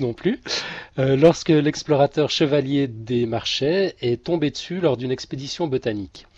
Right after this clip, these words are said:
On a commencé à l'étudier scientifiquement au dix-neuvième siècle et il aura fallu attendre mille neuf cent soixante-huit pour isoler la, la molécule qui est responsable de cet effet, qui s'appelle la miraculine. Alors même mille neuf cent soixante-huit, c'est pas hier, donc tout ça c'est pas la news, euh,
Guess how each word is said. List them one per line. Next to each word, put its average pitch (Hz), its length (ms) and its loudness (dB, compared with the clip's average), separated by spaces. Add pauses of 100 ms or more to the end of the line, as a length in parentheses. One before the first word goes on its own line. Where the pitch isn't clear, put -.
(400)
On 104 80 -6
a 117 60 -2
commencé 165 300 2
à 156 40 6
l'étudier 139 380 -2
scientifiquement 127 680 -6
au 113 60 -2
dix-neuvième 120 460 -4
siècle 143 640 -2
et 135 80 0
il 131 100 2
aura 131 140 0
fallu 156 240 0
attendre 156 320 0
mille 156 140 0
neuf 180 100 -2
cent - 140 -4
soixante-huit - 760 -6
pour 123 200 -6
isoler 147 520 0
la, 104 320 -4
la 104 200 -6
molécule 139 520 -2
qui - 120 -8
est 120 40 -2
responsable 117 400 -8
de 110 60 -8
cet - 200 -12
effet, 190 260 -8
qui 143 100 -12
s'appelle 180 500 -4
la 104 180 -6
miraculine. 117 960 -6 (680)
Alors 113 180 0
même 165 200 6
mille 156 180 0
neuf 139 140 0
cent 127 100 -6
soixante-huit, - 480 -8
c'est - 120 -8
pas 87 160 -8
hier, 175 360 -2 (440)
donc 110 160 -8
tout - 100 -6
ça 131 180 0
c'est - 160 -10
pas 98 120 -8
la 110 100 -4
news, 190 340 -2
euh, 107 560 -8